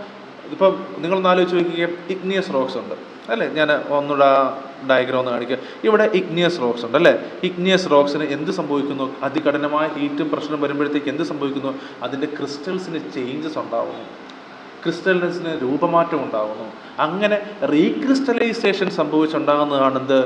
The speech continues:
മെറ്റമോർഫിക് റോക്ക് എന്ന് പറയുന്നത്. അപ്പം റീക്രിസ്റ്റലൈസേഷൻ ഏതാണ്? മെറ്റമോർഫിക് റോക്ക്. അപ്പോൾ രണ്ടാമത്തെ സ്റ്റേറ്റ്മെന്റ് ശരിയാണ്,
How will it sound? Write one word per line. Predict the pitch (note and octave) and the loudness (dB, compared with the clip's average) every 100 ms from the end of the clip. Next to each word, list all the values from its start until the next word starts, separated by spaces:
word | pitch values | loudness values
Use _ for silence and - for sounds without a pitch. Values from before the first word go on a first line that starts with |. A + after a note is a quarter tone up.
| - - - A#2 B2 | 0 -10 -12 -8 -6
മെറ്റമോർഫിക് | A#2+ - D3+ C3+ C3 C3 A2+ | -6 -2 0 2 0 -2 -4
റോക്ക് | A2+ - | -6 -6
എന്ന് | A2+ A2 | -6 -4
പറയുന്നത്. | A2 A2 A2+ G#2+ - - - | -6 -6 -8 -8 -12 -12 -6
അപ്പം | D#3 D3+ B2+ | -4 -2 2
റീക്രിസ്റ്റലൈസേഷൻ | D#3+ F#3 - F3 E3+ E3 D#3+ D#3+ D3+ - - - | 2 2 -2 2 0 2 -2 -2 -6 -10 -8 2
ഏതാണ്? | C3 C3 C3 C3 - - A#2+ | 4 6 6 2 -2 -10 -4
മെറ്റമോർഫിക് | B2 B2+ A#2+ A#2+ B2 B2+ | -2 0 2 2 0 0
റോക്ക്. | A#2 A2+ A#2 | 0 0 0
അപ്പോൾ | A#2+ | 0
രണ്ടാമത്തെ | A#2 A2+ B2+ C3 C3 C3+ | 0 2 2 2 -2 -6
സ്റ്റേറ്റ്മെന്റ് | - A#2+ A#2+ A#2 C#3 D#4 - - - - | -6 -6 -6 -4 0 0 0 -8 -12 -8
ശരിയാണ്, | A#2 A2+ A#2+ A2+ | -4 -2 -2 -4